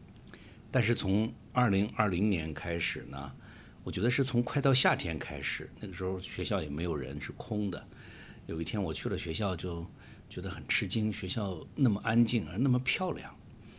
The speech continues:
就是我从来没有想，我在北大读书工作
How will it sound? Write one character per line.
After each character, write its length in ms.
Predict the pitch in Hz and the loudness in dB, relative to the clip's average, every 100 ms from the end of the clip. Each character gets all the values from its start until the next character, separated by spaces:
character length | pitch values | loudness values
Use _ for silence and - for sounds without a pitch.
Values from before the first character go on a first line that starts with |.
| - - - | -18 -18 -14
就 60 | - | -8
是 80 | 113 | -4
我 140 | 113 | -2
从 220 | 85 - | -2 0
来 120 | 160 151 | 4 8
没 140 | 117 | 10
有 120 | 113 | 8
想， 300 | 107 - - - | 6 2 -2 -4
我 180 | 117 110 | 4 6
在 140 | 131 | 8
北 180 | 123 80 | 6 4
大 140 | 92 95 | 0 -2
读 300 | - 90 101 | -2 -2 -2
书 560 | - 127 120 117 113 - - | 0 4 6 4 2 -4 2
工 240 | 123 127 | 6 8
作 420 | 127 110 82 76 | 6 2 0 -4